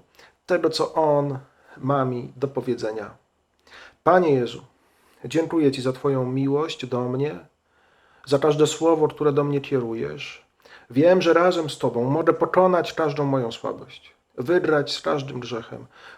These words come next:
Powiedz mi, proszę, dzisiaj, jak to zrobić. Chcę usłyszeć Twój głos. Chcę Cię słuchać po to, by prawdziwie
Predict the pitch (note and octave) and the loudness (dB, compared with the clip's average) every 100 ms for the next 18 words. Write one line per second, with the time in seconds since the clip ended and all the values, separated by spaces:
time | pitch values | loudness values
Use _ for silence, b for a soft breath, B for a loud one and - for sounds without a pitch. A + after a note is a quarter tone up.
0 | _ - E3+ E3+ C#3+ C3+ C3 C3 B2 - | _ 2 4 4 2 -2 -6 -8 -10 -8
1 | B2+ C3+ - C#3 C3 A#2+ C3+ D3 C#3 C#3 | -10 -10 -12 -18 -12 -10 -8 -4 -4 -4
2 | C3+ - - C3+ D3 - B2+ A#2 A2 B2 | -6 -16 -6 -2 -2 -4 -8 -6 -8 -10
3 | C#3+ - - _ _ _ - D#3 C#3 E3+ | -18 -20 -20 _ _ _ -2 0 0 -2
4 | D#3 C#3 C3 - C#3 C3+ A#2+ A2+ - b | -2 -2 -4 -10 -10 -6 -6 -6 -12 b
5 | b b b b - C3 C3+ - D#3+ D3 | b b b b -6 -2 -2 -2 -4 -4
6 | - - F#3 A#2 B2 D3+ b b b A#2+ | -4 -2 -2 -2 -8 -10 b b b -4
7 | C3+ C#3 C3 C3+ E3 C#3+ C#3 C3+ | 0 0 0 -4 -2 0 0 -4